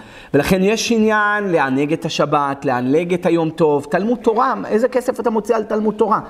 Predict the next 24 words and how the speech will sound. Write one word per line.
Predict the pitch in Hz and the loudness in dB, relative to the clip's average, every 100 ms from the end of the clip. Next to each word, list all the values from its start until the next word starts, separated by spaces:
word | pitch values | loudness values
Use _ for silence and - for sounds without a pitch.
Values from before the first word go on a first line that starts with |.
| - | -4
בית | 147 | -2
כנסת | - 208 208 - | 0 0 0 0
חינם, | 226 220 160 | 0 2 2
מי | 175 | 2
רוצה | 196 202 | 2 0
מבא | 196 190 190 | 0 2 2
ברוך | 185 185 151 | 0 -2 -2
הבא? | 190 156 - - - | 0 0 -4 -6 0
איזה | 185 240 | 0 2
כסף | 262 262 247 | 0 0 0
אתה | 247 | 0
מוציא | 247 254 | 2 0
על | 226 | 0
תלמוד | 233 240 | 0 0
תורה? | 240 208 151 - - - | 0 0 -2 -6 -4 0
כן, | 240 | 2
אבל | 156 | 2
אני | 143 143 | 2 0
קונה | 151 151 | 0 -2
ספרים, | 143 - 147 220 262 226 - - _ _ _ - - - | -2 -2 0 2 0 -4 -10 -20 _ _ _ -20 -20 -8
שבע | - 160 143 | 0 2 4
מאות | 135 143 - | 2 0 2
שקל | 220 254 262 240 | 0 2 0 0
סט. | - 226 220 208 | 0 0 0 -4